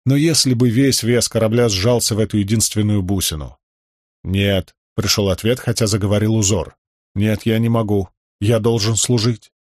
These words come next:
Я счастлив». Шалан посмотрела на Спрена. «Я буду посредничать», повторил узор.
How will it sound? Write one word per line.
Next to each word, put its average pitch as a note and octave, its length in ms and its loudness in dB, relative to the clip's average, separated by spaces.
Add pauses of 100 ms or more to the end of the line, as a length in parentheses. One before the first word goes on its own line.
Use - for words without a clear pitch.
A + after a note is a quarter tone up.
Я G2+ 180 0
счастлив». - 600 -2 (540)
Шалан G2 360 0
посмотрела F#2 560 -2
на F2 100 -4
Спрена. D2+ 480 -4 (540)
«Я D#2+ 240 -2
буду D#2+ 220 -4
посредничать», D#2+ 920 -2 (140)
повторил F2+ 440 -4
узор. E2 380 -4